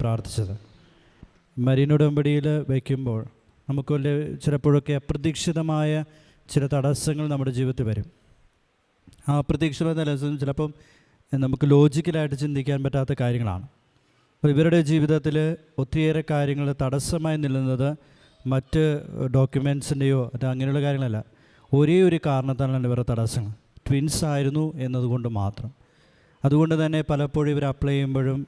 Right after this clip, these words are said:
പല കാര്യങ്ങളിലും തടസ്സമുണ്ടായിരുന്നതിന് റീസൺ പറഞ്ഞിരുന്നത് ട്വിൻസ് ആയതുകൊണ്ടാണ്. പക്ഷേ ഈ ട്വിൻസിനെ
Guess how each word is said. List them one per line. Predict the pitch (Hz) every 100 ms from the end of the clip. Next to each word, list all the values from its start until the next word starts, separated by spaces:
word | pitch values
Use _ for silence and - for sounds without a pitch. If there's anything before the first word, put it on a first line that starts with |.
| -
പല | 127 135
കാര്യങ്ങളിലും | 139 139 135 135 135 135 131
തടസ്സമുണ്ടായിരുന്നതിന് | 123 - 135 135 135 135 135 127
റീസൺ | 123 123 - 147
പറഞ്ഞിരുന്നത് | 131 127 127 123 123 139 - _ _ _ _ -
ട്വിൻസ് | 135 139 - 143
ആയതുകൊണ്ടാണ്. | 127 120 117 95 95 - _ _ _ -
പക്ഷേ | 127 135 139 139 139 _ _ _ _ 147
ഈ | 170
ട്വിൻസിനെ | - 143 127 117 139 135 135